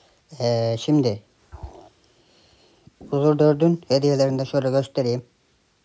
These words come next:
Yine cıvata alacağım. Cıvata çünkü bayağı eksiğim var. Bant dolu. Huzur dört müydü orası? Burada yüz tane var çünkü. Bu arada tabu, kazık, tokmak. Şimdi ana hesabıma geçtim mi göstereyim ben size onları. Ee, biraz bağırarak konuşuyorum çünkü sesim güzel gelsin diye.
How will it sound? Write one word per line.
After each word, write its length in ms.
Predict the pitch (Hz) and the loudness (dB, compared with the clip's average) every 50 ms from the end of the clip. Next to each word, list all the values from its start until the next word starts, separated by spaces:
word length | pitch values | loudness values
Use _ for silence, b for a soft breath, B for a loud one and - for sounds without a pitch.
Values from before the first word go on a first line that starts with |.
| _ | _
Yine 180 | - 135 143 139 | -4 -4 -2 -2
cıvata 360 | 123 131 127 131 127 - 143 | -2 -2 -2 -2 -2 2 2
alacağım. 300 | 139 139 120 117 131 127 | 2 2 2 0 -4 -6
Cıvata 340 | 123 123 123 127 123 - 123 | -4 -4 -4 -4 -4 -6 -6
çünkü 260 | - 131 127 123 123 | -6 -6 -6 -4 -2
bayağı 220 | 127 131 127 123 120 | 0 0 0 0 -2
eksiğim 400 | 117 - - - 135 127 127 123 | -4 -6 -10 -8 -6 -6 -4 -4
var. 160 | 127 127 120 | -4 -2 -2
Bant 260 | 127 127 123 - - | -2 -4 -4 -6 -4
dolu. 280 | 131 127 120 123 131 - _ _ _ _ _ _ _ _ _ _ _ _ _ _ _ _ _ _ - | -4 -4 -4 -4 -8 -10 _ _ _ _ _ _ _ _ _ _ _ _ _ _ _ _ _ _ -10
Huzur 400 | 117 120 117 123 127 123 127 120 | -8 -6 -6 -6 -6 -6 -4 -4
dört 220 | 127 131 120 - | -4 -4 -4 -4
müydü 220 | 139 131 123 113 120 | -6 -6 -4 -4 -4
orası? 320 | 113 113 117 110 - 117 | -4 -4 -6 -6 -6 -8
Burada 180 | 120 120 120 127 | -6 -4 -4 -2
yüz 220 | 131 131 127 - | -4 -4 -4 -4
tane 260 | - 131 127 131 127 | -2 -2 -2 0 0
var 180 | 127 127 120 - | 0 -2 -2 -4
çünkü. 320 | - 120 113 - 143 156 160 _ _ b b b b b b b b b b b b b b _ _ _ - | -8 -10 -8 -6 -6 -6 -6 _ _ b b b b b b b b b b b b b b _ _ _ 4
Bu 60 | - | 6
arada 200 | 170 175 185 185 | 8 8 8 8
tabu, 240 | - 180 160 175 180 | 6 6 4 4 6
kazık, 300 | - 180 165 175 175 - | 6 6 6 6 4 4
tokmak. 340 | 180 170 156 170 175 185 180 | 4 4 6 6 4 4 4
Şimdi 180 | - 160 156 | 4 4 6
ana 100 | 156 160 | 8 8
hesabıma 340 | 160 160 160 175 165 165 165 | 8 8 6 6 6 6 6
geçtim 320 | 160 160 147 - - 170 160 | 6 4 2 0 2 2 2
mi 100 | 151 143 | 4 4
göstereyim 460 | 151 151 147 - - 165 170 165 165 | 2 0 2 2 4 6 6 6 6
ben 100 | 151 147 | 4 2
size 200 | 135 139 135 139 | 0 -2 0 0
onları. 380 | 139 135 135 139 143 165 175 175 - _ _ _ _ _ _ _ _ _ _ - | 2 2 2 2 4 2 2 0 -4 _ _ _ _ _ _ _ _ _ _ -6
Ee, 140 | 127 123 127 | -4 0 2
biraz 220 | - 151 147 139 | 4 4 4 6
bağırarak 380 | 147 151 160 160 160 160 160 - | 6 8 8 8 8 6 6 4
konuşuyorum 400 | 165 156 156 151 - 170 170 165 | 4 4 4 4 4 4 4 4
çünkü 200 | - 151 135 147 | 2 0 -2 -2
sesim 300 | 143 151 143 135 143 139 | 0 0 0 0 0 0
güzel 220 | 139 135 139 139 139 | 0 2 2 2 2
gelsin 360 | 135 139 135 131 - 131 131 | 2 2 0 0 -2 -4 -2
diye. 200 | 135 151 165 165 | 0 0 0 -2